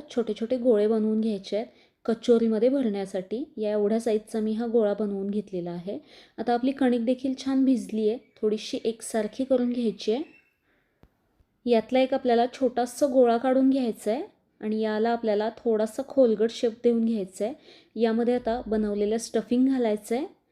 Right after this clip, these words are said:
कणकेचा गोळा जास्ती जाडही ठेवायचा नाही, नाहीतर हे तळताना आतून तसाच कच्चा राहतो आणि खूप जास्त पातळ ठेवला तर तो त्यामधून स्टफिंग बाहेर येऊन ते फटू शकतं.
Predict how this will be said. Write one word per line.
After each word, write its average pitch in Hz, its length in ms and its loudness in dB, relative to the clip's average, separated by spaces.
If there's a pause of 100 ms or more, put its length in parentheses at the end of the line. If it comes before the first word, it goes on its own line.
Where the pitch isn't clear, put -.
(640)
कणकेचा 247 420 2
गोळा 240 260 4
जास्ती 233 420 -2
जाडही 226 520 2
ठेवायचा 220 440 -2
नाही, 202 140 -6
नाहीतर 214 340 -4
हे 226 140 -4 (140)
तळताना 214 580 0
आतून 233 360 -4
तसाच 233 320 -4
कच्चा 247 440 -2
राहतो 202 400 -4 (300)
आणि 233 240 0
खूप 269 260 0
जास्त 277 320 2
पातळ 269 640 0
ठेवला 247 460 0 (440)
तर 233 120 0
तो 247 460 2
त्यामधून 226 320 0
स्टफिंग 247 480 -2
बाहेर 220 320 0
येऊन 214 160 0
ते 269 120 0
फटू 247 340 0
शकतं. 220 420 -4